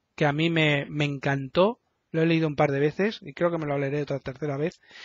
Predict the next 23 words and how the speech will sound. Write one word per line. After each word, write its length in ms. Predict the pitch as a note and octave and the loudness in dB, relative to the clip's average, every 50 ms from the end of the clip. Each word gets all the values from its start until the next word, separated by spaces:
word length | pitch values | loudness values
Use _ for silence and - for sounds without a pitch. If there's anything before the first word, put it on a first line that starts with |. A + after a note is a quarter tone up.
| - - - | -20 -20 -2
que 80 | - G#3 | -2 0
es 80 | - - | 2 4
el 80 | A3 | 2
libro 320 | G#3 G#3+ G#3 G#3+ G#3+ G3+ G#3+ | 2 4 4 4 4 4 2
de 300 | F3 E3 E3 E3+ E3+ - | 2 4 4 4 4 2
una, 480 | E3 E3 E3 D#3+ D#3+ D3+ D3 C#3 B2+ - | -2 -2 0 2 2 2 2 0 -2 -4
una 400 | - E3 E3 D#3+ D#3 D3 C#3 C3 | -4 -4 0 0 0 0 0 -2
filóloga, 540 | - - C3+ C#3+ E3 E3+ E3+ D#3+ E3 F3 E3+ | -4 -6 -2 0 2 2 4 4 4 4 4
Walter, 560 | D3+ D3 D#3 E3 E3+ - - E3 F3 G#3+ - _ _ _ _ _ | 6 4 4 4 4 4 2 2 2 2 -2 _ _ _ _ _
se, 320 | _ - C#3+ C#3 C3+ C3+ C3 | _ -12 -10 -8 -8 -10 -10
se 80 | - | -10
apellida 320 | C#3+ - C#3 D3 D#3 D#3+ D#3 | -10 -8 -4 -2 0 0 2
Walter, 460 | D#3 E3+ E3+ E3 - F#3+ G3 G3+ - - - - _ | 2 2 2 2 0 0 0 0 -4 -14 -20 -20 _
y 100 | - E3+ | -6 -4
se 100 | - F3+ | 0 0
llama 160 | F#3 G3 A3+ | 4 4 8
La 80 | A3+ G3 | 8 8
aventura 460 | E3+ D#3+ D3+ D3+ - G3 G#3 A3 G#3+ | 8 8 4 0 0 2 6 6 6
de 80 | F#3+ D#3+ | 6 6
las 180 | D#3 D3 C3 | 4 4 4
lenguas 380 | D#3 E3 D#3+ E3+ F3+ F3 D#3+ - | 2 0 0 2 0 0 0 0
en 80 | D3+ C#3+ | -4 -6
Occidente, 680 | C3+ - - C#3 C3 C3+ B2+ A#2 G2+ - - - | -8 -6 -8 -6 -4 -4 -4 -6 -8 -16 -20 -20